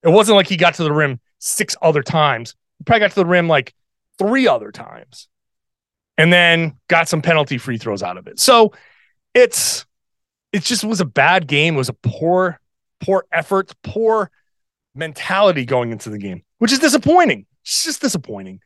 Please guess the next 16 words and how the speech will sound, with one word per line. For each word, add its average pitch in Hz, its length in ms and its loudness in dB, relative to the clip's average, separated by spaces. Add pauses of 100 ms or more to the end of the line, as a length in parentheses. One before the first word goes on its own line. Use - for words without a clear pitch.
(300)
It's 208 160 -4
not 262 160 2
that 262 80 4
I'm 247 160 2
mad. 170 400 0 (180)
It's - 180 -16
the 180 160 -6
classic, 208 480 2
"I'm 185 200 0
not 202 180 0
mad, 165 220 0
I'm 147 120 -4
disappointed" 135 580 -8
type 131 180 -2
of 120 60 -8
game. 120 340 -4